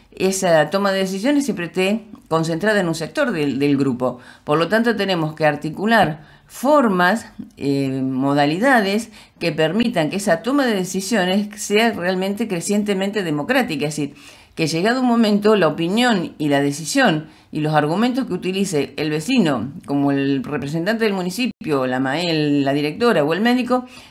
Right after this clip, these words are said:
tengan simbólicamente el mismo peso. A eso se refiere cuando hablamos de,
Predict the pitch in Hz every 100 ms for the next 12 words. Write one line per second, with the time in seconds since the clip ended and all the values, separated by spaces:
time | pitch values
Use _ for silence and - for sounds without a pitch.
0 | _ 277 285 185 147 151 180 190 240 262
1 | 208 208 247 202 180 180 147 135 123 107
2 | 80 - - - - - 165 214 240 196
3 | 160 160 190 185 185 160 151 165 180 190
4 | 170 170 202